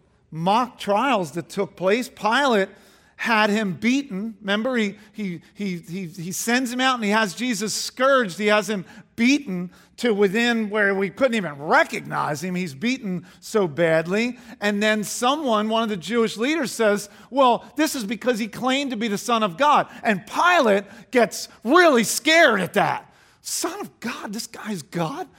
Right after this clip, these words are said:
So he runs over to, to Jesus and says, after having him beaten, "Who are you? Who are you?"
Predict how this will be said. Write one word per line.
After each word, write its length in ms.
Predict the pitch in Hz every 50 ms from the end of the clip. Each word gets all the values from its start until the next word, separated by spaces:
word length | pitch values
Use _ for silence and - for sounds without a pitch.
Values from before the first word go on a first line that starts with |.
| - - - - - _ _
So 220 | - - 247 220 202
he 380 | 226 233 214 202 196 202 214
runs 320 | 233 262 285 285 277 233 262
over 420 | 277 294 320 302 277 226 208 196
to, 0 | 196 - - -
to 140 | - 247 247
Jesus 840 | 170 139 165 214 269 302 302 277 180 208 202 214 262 240 - - - - - - - - - -
and 240 | - 233 233 226
says, 480 | - - - 277 269 269 262 240 180 -
after 460 | - 196 196 202 247 240 - 269 262
having 320 | 262 247 247 233 247 247 233
him 180 | 233 233 208
beaten, 500 | 170 254 302 302 285 220 214 214 233 - - - -
"Who 220 | - 302 381 381 381
are 240 | 359 381 381 370 370
you? 360 | 359 320 285 226 175 143 - - _ _ _ _ _ _ _ _ _ _ _ _ _ _ _
Who 160 | - 330 381
are 280 | 508 440 381 392 403 466
you?" 300 | 339 240 202 143 113 90